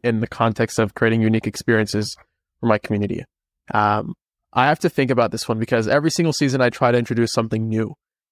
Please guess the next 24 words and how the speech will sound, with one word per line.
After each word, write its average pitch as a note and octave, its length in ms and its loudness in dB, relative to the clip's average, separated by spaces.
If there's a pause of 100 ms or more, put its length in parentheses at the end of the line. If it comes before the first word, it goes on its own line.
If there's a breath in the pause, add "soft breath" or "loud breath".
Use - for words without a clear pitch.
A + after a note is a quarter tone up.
And A2 280 2
I A2+ 100 2
feel C3+ 180 2
like B2+ 240 2 (120)
this C3 220 0
avenue C3 520 2
is, A#2+ 120 0
like, A2+ 220 0
the B2 120 4
ideal A#2 380 2
environment G#2+ 560 2
to A#2+ 80 -6
keep A2 240 -6
doubling A2 380 0
down G#2+ 240 2
on C3+ 280 2 (400)
because B2 240 2
it's B2+ 120 0
just, - 280 0
it's C3+ 140 -2
fresh, - 520 -2
like, A#2 200 0
it's C3 140 -2
exciting. A#2+ 560 0